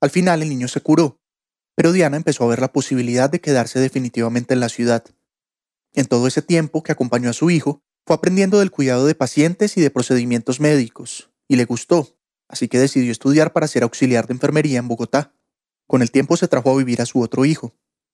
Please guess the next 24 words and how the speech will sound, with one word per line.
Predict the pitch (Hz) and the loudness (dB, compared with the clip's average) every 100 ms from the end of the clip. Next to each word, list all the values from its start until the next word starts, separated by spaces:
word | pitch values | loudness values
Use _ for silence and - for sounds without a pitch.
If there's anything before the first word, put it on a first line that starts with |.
| _ _ | _ _
Para | 131 117 | -2 0
ese | - | -2
entonces | 139 165 147 151 | 0 0 0 -2
ya | 143 | -2
tenía | - 127 123 | -2 -2 0
una | 131 | -2
tercera | 127 120 120 120 | -2 -2 -2 0
hija. | 135 147 123 - _ _ _ _ _ | 2 0 -6 -20 _ _ _ _ _
Luego | 127 120 | -2 0
se | - | 0
casó | 156 151 165 | -2 0 2
y | 143 | 2
se | 160 | 0
fue | 123 | -2
a | |
vivir | 120 123 | 0 -2
con | - 151 | -2 -4
su | 143 | -2
esposo | 127 - 151 170 | -2 0 0 -2
y | |
sus | 165 180 | -4 -2
hijos | 170 156 151 | -2 -2 0
a | 127 | 2
Bosa, | 131 131 120 | 2 0 -6